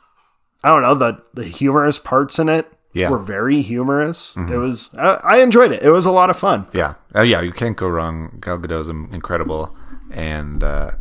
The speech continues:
Speaker 2: Kristen Wiig's really good in it.
Speaker 1: Kristen Wiig is really good in
Speaker 2: Like,
Speaker 1: this movie.
Speaker 2: she, Kristen mentioned that Chris-,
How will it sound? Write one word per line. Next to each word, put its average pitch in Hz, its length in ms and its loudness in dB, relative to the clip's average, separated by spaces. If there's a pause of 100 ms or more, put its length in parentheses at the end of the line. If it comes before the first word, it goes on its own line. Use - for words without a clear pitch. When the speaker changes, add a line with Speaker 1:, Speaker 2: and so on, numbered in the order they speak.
(140)
Speaker 2:
Kristen 110 280 -2
Wiig's 95 180 -2
really 73 240 -4
good 71 200 -8
in 71 120 -8
it. 71 80 -8
Speaker 1:
Kristen 262 280 2
Wiig 202 160 4
is 127 180 4
really 104 560 -2
good 104 200 -8
in - 160 -6
Speaker 2:
Like, 82 180 0
Speaker 1:
this 123 220 -2
movie. 90 260 -4
Speaker 2:
she, - 320 -6
Kristen 117 300 0
mentioned 90 360 0
that 82 260 -6
Chris-, - 400 -8